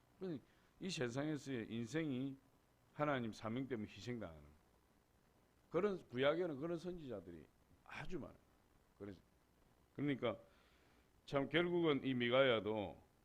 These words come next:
이 감옥에 들어가게 되-, 되는데, 어, 마지막으로 예언하는 걸 볼 때,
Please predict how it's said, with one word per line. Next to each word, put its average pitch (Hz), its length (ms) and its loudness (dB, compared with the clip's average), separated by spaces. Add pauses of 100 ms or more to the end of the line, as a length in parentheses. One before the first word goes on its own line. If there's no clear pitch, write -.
(140)
이 98 360 -6
감옥에 110 600 2 (640)
들어가게 117 460 0
되-, 92 200 -6 (300)
되는데, 95 560 -4 (500)
어, 55 360 -14 (2000)
마지막으로 127 800 2
예언하는 113 520 2
걸 104 120 -2
볼 90 200 -6
때, 101 340 -2